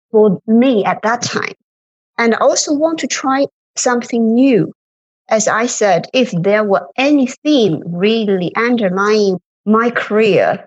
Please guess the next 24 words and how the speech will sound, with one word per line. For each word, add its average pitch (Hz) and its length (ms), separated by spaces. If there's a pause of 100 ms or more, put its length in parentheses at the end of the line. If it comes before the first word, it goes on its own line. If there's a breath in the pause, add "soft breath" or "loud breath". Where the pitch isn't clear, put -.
(100)
in 220 200
and 185 300
out 180 640
and 170 260
left 226 240
and 180 160
right, 165 540
that 208 160
is 208 160
my 196 160
curiosity. 185 960 (360)
So 226 60
yes, 214 640 (600)
I 220 120
think 254 340
it's 208 140
combination 208 920
of 185 320
curiosity 202 1000 (140)
and 226 400
the 202 300
interest 247 500
of 180 320
knowing 220 560